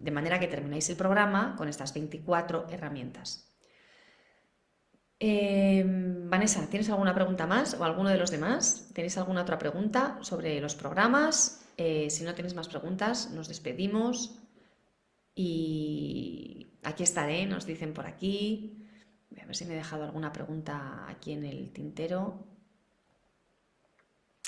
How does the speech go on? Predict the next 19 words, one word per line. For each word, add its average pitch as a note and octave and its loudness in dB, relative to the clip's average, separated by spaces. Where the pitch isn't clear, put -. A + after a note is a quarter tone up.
Buenas C#3+ -8
noches, G3 -2
buenas D3+ -6
noches, - -4
Ivana. F3 -2
Hola, D#3 -2
Luisi, F#3 0
te D#3 -2
vi C#3+ -2
ayer D#3+ -4
por D#3+ -4
aquí, F3+ -2
muchas D3 -6
gracias, F#3+ 0
nos D#3 -4
dice D#3+ -8
Julio. F#3 0
Bueno, - 2
pues E3 4